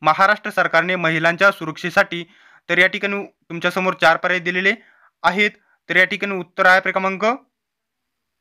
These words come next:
चार. पर्याय क्रमांक चार म्हणजे या ठिकाणी बघू शकता, अ, ब, क, ड म्हणजे या ठिकाणी बघू शकता, हे सर्व तेजस्विनी ॲप, कोशिश ॲप, दामिनी पथक, सिटीजन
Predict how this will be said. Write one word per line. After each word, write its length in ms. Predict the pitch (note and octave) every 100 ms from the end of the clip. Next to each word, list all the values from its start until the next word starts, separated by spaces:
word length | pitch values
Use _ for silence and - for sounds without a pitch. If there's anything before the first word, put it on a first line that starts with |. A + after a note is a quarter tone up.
| _ _ _ _ _ _ _ _ _ _ _ _ _ _ _ _ _ _ _ _ _ _ _ _ F#3
चार. 200 | F3 D3
पर्याय 180 | E3+
क्रमांक 260 | F3+ F#3 F#3+
चार 240 | F#3+ F#3
म्हणजे 200 | F#3+ F#3+
या 60 | F#3+
ठिकाणी 240 | G3+ G3
बघू 180 | F#3 F3+
शकता, 320 | F3+ G3 G#3 G3+ _ -
अ, 120 | F#3+
ब, 140 | E3+
क, 200 | F#3 -
ड 160 | F#3+ F3+
म्हणजे 320 | D3+ E3 F#3
या 60 | F#3
ठिकाणी 240 | G3 G3
बघू 180 | F3 F3+
शकता, 220 | F#3+ F3
हे 160 | F#3+ G3
सर्व 280 | F#3+ G3 G#3
तेजस्विनी 800 | - E3+ E3 F#3+ - G3+ G3+ G3
ॲप, 160 | F#3 F3+ _ _ _
कोशिश 380 | F3 F3+ G#3 F#3+
ॲप, 180 | G3 F#3
दामिनी 440 | D3+ D#3+ E3 F#3 G3
पथक, 300 | G3 F#3+ F#3 - _ _ _ _ _ _ _ _
सिटीजन 480 | - F3 F#3+ F#3+